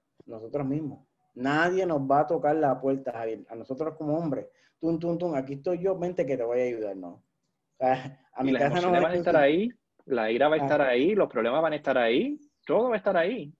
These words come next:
Speaker 1: Eh, a, a mi casa no va a venir nadie, me va a tocar la puerta, no va a venir ni un psicólogo, ni un psiquiatra, ni un coach, ni un pastor, ni un sacerdote a, a, a adivinar, a tocarme la puerta, "Cum, cum, cum, tienes problema", ¿no? Si yo como hombre no levanto las manos y soy valiente en esa parte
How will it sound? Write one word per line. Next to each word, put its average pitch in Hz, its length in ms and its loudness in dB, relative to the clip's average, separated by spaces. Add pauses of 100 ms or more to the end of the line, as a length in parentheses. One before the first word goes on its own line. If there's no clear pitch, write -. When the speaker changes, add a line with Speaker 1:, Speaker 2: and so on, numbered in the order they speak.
(460)
Speaker 1:
Eh, 120 140 -12 (300)
a, 123 220 -8
a 131 40 0
mi 139 120 0
casa 160 240 4
no 190 80 2
va 190 80 6
a 185 80 6
venir 180 160 2
nadie, 185 360 4
me 165 80 2
va 151 60 2
a 151 40 0
tocar 170 200 2
la 156 160 4
puerta, 175 260 0
no 139 120 0
va 143 60 4
a 151 40 4
venir 156 180 4
ni 143 100 2
un 151 100 0
psicólogo, 135 540 2
ni 135 80 0
un 143 60 -2
psiquiatra, 127 520 -2
ni 131 100 -2
un 143 160 0
coach, 120 280 0
ni 127 120 -4
un 143 160 -4
pastor, 135 400 -2
ni 120 60 -10
un 127 80 -8
sacerdote 175 560 -2
a, 135 300 0
a, 123 80 -4
a 120 160 -8
adivinar, 123 500 -4
a 190 80 -2
tocarme 156 340 -4
la 180 140 -4
puerta, 185 280 -6
"Cum, 208 200 -8
cum, 208 180 -4
cum, 196 160 -10
tienes 151 240 -6
problema", 120 400 -6
¿no? 101 220 -18 (240)
Si - 140 -20
yo 117 120 -4
como 143 220 -2
hombre 104 240 -8
no 107 100 -12
levanto 131 320 -6
las 147 120 -2
manos 151 280 -4
y 127 60 -8
soy 135 220 -4
valiente 147 440 -4
en 147 60 -6
esa 147 160 -4
parte - 340 -8